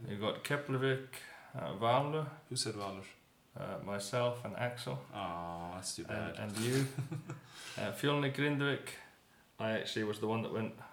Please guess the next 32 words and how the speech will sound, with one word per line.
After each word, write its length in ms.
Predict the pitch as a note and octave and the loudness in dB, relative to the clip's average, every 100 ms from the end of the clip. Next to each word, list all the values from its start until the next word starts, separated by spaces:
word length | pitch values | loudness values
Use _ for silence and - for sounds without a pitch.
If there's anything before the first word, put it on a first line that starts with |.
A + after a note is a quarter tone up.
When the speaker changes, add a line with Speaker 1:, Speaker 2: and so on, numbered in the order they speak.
| - | -4
Speaker 1:
I 100 | A2 | -2
went 160 | A2+ F2+ | 0 -2
for 100 | G2 | -6
Fjolnir. 400 | - B2 C3 C#3 | 2 2 4 6
Speaker 2:
I 60 | |
should, 200 | C3+ A#2 | 6 4
I, 240 | - A2 - | 0 -2 -2
I 20 | |
w-, 180 | B2 - | -2 0
I 100 | A#2 | 0
would 180 | A2+ B2 | 2 2
have 100 | A2 | 0
honestly 360 | A2 A2 - G#2+ | -2 -2 -4 -4
maybe 200 | G2 F#2 | -6 -6
gone 200 | F#2 F#2 | -6 -6
for 100 | F#2+ | -8
them 140 | F#2+ | -8
if 100 | F#2 | -6
I 60 | F#2 | -4
had 120 | F2+ | -4
known 160 | F#2 F#2 | -8 -8
Victor 240 | F2+ - F2+ | -8 -8 -8
Moses 220 | F2+ E2+ | -8 -8
was 80 | - | -10
playing. 260 | F2+ E2 - - | -10 -10 -12 -6
Speaker 1:
And, 320 | G#2 A2 G#2+ G#2 | 2 2 2 2
uh, 80 | G#2+ | 4
Njarðvík 440 | A#2 B2 B2 A#2+ | 6 6 6 2
Stjarnan, 720 | - - B2 A#2+ A#2+ A#2 A#2 | 0 2 2 2 2 2 0
we 140 | A2 A2+ | 2 2
all 160 | G2+ | 4
went 200 | F#2 F2 | 2 -2